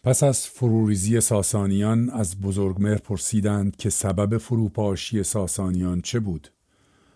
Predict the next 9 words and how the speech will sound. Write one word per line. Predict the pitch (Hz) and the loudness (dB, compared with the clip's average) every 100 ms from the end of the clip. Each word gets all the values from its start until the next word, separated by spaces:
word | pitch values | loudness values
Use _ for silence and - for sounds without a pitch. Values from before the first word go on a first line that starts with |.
| _ | _
پاسخ | - 110 104 139 - | -2 0 2 0 0
داد: | 131 120 110 - _ _ _ _ _ _ | 0 2 -2 -8 _ _ _ _ _ _
«کارهای | - 127 120 104 135 139 | 2 4 4 4 4 4
بزرگ | 127 120 135 131 117 | 4 4 4 2 2
را | 120 123 | 2 4
به | 117 | 4
مردم | 110 113 110 107 117 | 4 4 2 2 0
خرد | 113 127 123 110 | 0 2 2 2
سپردند | - 107 104 92 95 90 85 87 | -4 -4 -4 -2 -2 -4 -6 -12